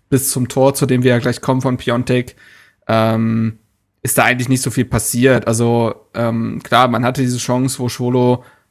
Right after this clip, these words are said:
dann ja auch ein paar Schmerzen erstmal davon trägt. Ähm, aber grundsätzlich fand ich die Anfangsphase sehr zerfahren und, äh, schwierig zu durchdringen, wer da jetzt die bessere, total bessere Mannschaft sein soll. Ähm, und dann, zack,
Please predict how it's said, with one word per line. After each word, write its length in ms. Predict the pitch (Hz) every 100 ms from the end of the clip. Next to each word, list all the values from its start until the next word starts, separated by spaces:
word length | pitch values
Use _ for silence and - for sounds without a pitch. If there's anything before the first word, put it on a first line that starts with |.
| -
dann 340 | 120 120 120
ja 360 | 120 117 117 117
auch 180 | 117 120
ein 80 | 120
paar 160 | 117
Schmerzen 400 | - 117 127 139
erstmal 220 | 135 135
davon 380 | 127 117 123 127
trägt. 420 | - 127 131 - - - - - _ _ -
Ähm, 760 | 113 110 110 113 113 113 113 113 _ _
aber 500 | 120 117 113 110 107
grundsätzlich 520 | 107 117 110 120 113
fand 160 | - 120
ich 60 | 117
die 180 | 123
Anfangsphase 520 | 117 120 123 - 117 113
sehr 200 | 117 117
zerfahren 600 | 120 - 110 113 135 127
und, 300 | 120 - -
äh, 240 | 117 120
schwierig 360 | 113 131 120 131
zu 120 | -
durchdringen, 1000 | 131 117 - - _ _ _ - 120 127
wer 100 | 117
da 80 | 120
jetzt 240 | 120 -
die 40 | -
bessere, 420 | 117 123 - - 165 - _ -
total 360 | 127 - 117
bessere 260 | 135 123 123
Mannschaft 320 | 113 131 151
sein 180 | 143 139
soll. 200 | 135 139 - - - - _ _
Ähm, 680 | 113 117 117 117 120 113 - _ _ -
und 260 | 123 117
dann, 280 | 123 123 123
zack, 420 | - 123 127 -